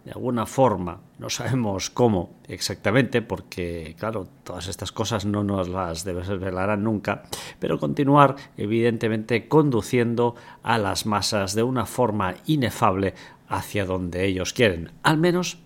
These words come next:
a grandes rasgos, todo que muchas veces hay aún pequeños reductos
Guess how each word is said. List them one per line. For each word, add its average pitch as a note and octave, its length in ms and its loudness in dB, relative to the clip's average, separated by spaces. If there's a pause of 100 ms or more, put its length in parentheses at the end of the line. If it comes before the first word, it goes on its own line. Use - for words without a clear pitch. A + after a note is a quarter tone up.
(120)
a G2+ 140 -2
grandes G2 340 2
rasgos, F#2 520 2
todo C#3 320 4
que D3 260 0 (640)
muchas A2+ 300 4
veces A#2+ 320 6
hay A2+ 280 8
aún G#2+ 340 4
pequeños G2 840 0
reductos B2+ 1000 6